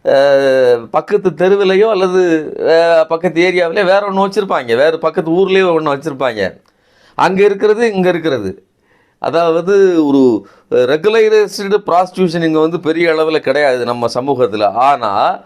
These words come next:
தனக்கு தேவையான ஒன்றை வைத்துக் கொள்வது, ஒன்றையோ இரண்டையோ, ஏன் நான்கையோ வ-, வசதிக்கேற்ற மாதிரி வச்சுக்கிடுறது உண்டு.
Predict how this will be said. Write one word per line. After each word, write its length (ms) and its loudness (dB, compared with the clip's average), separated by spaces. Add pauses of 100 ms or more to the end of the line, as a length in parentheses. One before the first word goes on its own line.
(480)
தனக்கு 380 0
தேவையான 640 0
ஒன்றை 320 0
வைத்துக் 380 -4
கொள்வது, 500 2
ஒன்றையோ 360 2
இரண்டையோ, 600 -2
ஏன் 200 -2
நான்கையோ 580 -2
வ-, 240 0
வசதிக்கேற்ற 540 -2
மாதிரி 240 0
வச்சுக்கிடுறது 680 -2
உண்டு. 680 -2